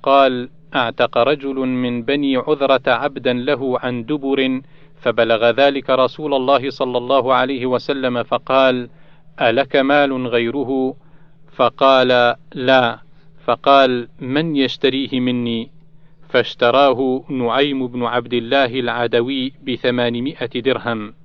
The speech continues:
فجاء بها رسول الله صلى الله عليه وسلم فدفعها إليه، ثم قال: 'ابدأ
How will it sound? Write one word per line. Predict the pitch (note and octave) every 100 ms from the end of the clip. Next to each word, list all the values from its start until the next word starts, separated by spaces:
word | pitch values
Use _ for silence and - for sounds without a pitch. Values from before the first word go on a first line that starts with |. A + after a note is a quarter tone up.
| - - - - - -
فجاء | B2 A2 A#2+ A#2 A#2
بها | C3 B2+ B2+
رسول | A#2+ - C#3 B2+
الله | B2 C#3 B2+
صلى | B2+ C3 B2
الله | B2 C3+ B2
عليه | B2+ B2+ B2+ B2
وسلم | A#2+ - C#3 C3 B2+ A#2+ - - - - -
فدفعها | - A#2 A#2+ A#2 D3+ C3+ B2+ C3 B2+
إليه، | C3+ A#2+ C#3 A#2+ C3 B2+ B2+ - - - - - - - B2 - - - - - - - - - - - - - - - - - - - - - -
ثم | B2+ B2
قال: | B2+ C3+ C3+ C3 B2+ A#2 - - - - - - - - - - - - - -
'ابدأ | D#3 B2+ A#2